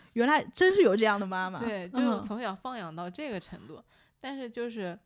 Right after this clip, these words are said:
Speaker 2: 他们对于他们自己生活，或者说对于我们这个小家庭一路走过去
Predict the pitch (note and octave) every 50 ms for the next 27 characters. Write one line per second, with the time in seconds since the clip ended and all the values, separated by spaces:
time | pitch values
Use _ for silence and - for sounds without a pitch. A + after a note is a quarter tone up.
0 | _ _ _ _ _ _ - - B3 C4 C4+ C#4+ C#4 A3 F#3 E3+ E3 G3+ G3+ F#3+
1 | E3+ E3 E3+ - - A3 C4 C4 A3+ A3+ - C4+ A3+ E3 D#3 E3 - F#3 F#3 G3
2 | G3+ G3+ - D#3+ - - F3 - G#3 F3 E3+ E3+ F#3 F#3 F3+ A3 G#3 F#3+ F3+ D3+
3 | D3 D#3 F#3 F#3+ G3 - - - F2+ C3 F3+ F3 F3+ F#3+ F#3+ F#3 D#3+ D3+ D#3 D#3+
4 | E3+ F#3 G3+ G3 F#3 F#3 D3 A2+ - E3 D#3 - - F3 E3